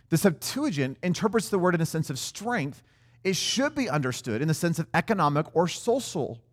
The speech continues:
strength, an interpretation confirmed by the Arama-, Aramaic Targums, which render the word in terms of wealth." So in this context, the reference is to all of one, to, sorry,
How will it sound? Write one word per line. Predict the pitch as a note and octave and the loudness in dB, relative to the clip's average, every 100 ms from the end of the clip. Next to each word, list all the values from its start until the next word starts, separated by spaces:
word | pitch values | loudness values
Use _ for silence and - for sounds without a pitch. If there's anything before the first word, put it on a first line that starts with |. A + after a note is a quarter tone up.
| _ | _
strength, | - - C3+ F#2+ - - _ _ _ _ _ _ _ _ _ _ - | -16 -10 -4 -4 -6 -18 _ _ _ _ _ _ _ _ _ _ 4
an | F#3+ | 4
interpretation | - A3+ G#3 G3 F#3+ | 4 2 4 4 4
confirmed | F#3 F3+ D#3+ D#3 | 0 0 2 4
by | D#3 | 4
the | D3 | 4
Arama-, | C#3+ D3 C3+ - - _ _ | 4 4 0 -2 -12 _ _
Aramaic | F3 F#3+ F3 C#3+ F3+ C#3+ C#3+ - _ _ | 2 4 4 2 2 0 -4 -12 _ _
Targums, | - G3 F#3 A2 A#2 C#3+ _ _ _ | 0 2 2 0 -2 -8 _ _ _
which | F3 - | 4 4
render | D3 F#3 G#3+ | 2 2 6
the | G3+ | 4
word | D#3 D#3+ D#3 C#3+ | 6 4 4 2
in | E3 D#3 | -2 -2
terms | - B2 A#2+ | 0 -2 -2
of | - A#2+ | -2 -2
wealth." | B2+ C#3+ A2 - - - _ _ _ _ - | 2 4 4 2 -10 -20 _ _ _ _ -2
So | E3+ D3 | 2 4
in | F3+ G#3 | 6 6
this | D4+ | 4
context, | - D3+ C#3 C#3 D#3 | 0 -2 0 -2 0
the | D#3 | 2
reference | D3 F3 F3+ E3+ - | 4 2 0 -6 -2
is | D3+ D3 - - _ _ _ _ _ | 0 0 -2 -14 _ _ _ _ _
to | - F3 - | -2 -2 6
all | F3 G3+ A3+ | 8 10 10
of | G3 | 8
one, | E3+ E3 E3 E3 - _ - _ - | 4 2 0 -2 -8 _ -20 _ -16
to, | - - | -14 -12
sorry, | - A2+ F#2+ | -4 -2 -2